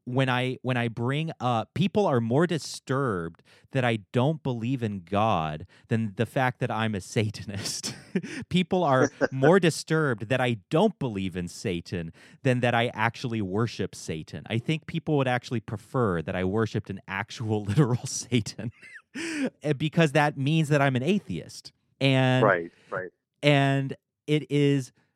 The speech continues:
Speaker 1: it has been one of the most frustra-, frustrating experiences for me. A, because I hate debate, and suddenly everyone, like,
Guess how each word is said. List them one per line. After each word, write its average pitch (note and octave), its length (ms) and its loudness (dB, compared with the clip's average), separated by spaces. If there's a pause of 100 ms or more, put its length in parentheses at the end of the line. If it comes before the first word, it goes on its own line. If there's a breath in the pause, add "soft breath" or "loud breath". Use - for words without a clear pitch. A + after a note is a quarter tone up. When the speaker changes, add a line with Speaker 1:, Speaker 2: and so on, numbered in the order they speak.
(300)
Speaker 1:
it D3 120 4
has C3+ 160 2
been C#3+ 500 2
one A#2 380 0
of C3 140 -2
the A#2+ 100 2
most A2 360 0 (200)
frustra-, B2+ 800 0
frustrating D#3 800 0
experiences A2+ 920 -4
for D#2 240 -10
me. D2 280 -16 (760 loud breath)
A, F3 240 4
because B2 340 -2
I A2 140 0
hate C#3 560 -2
debate, G#2+ 580 -4 (100)
and A2+ 200 -6
suddenly C#3+ 960 -2 (380)
everyone, C#3+ 680 2
like, C3 220 -4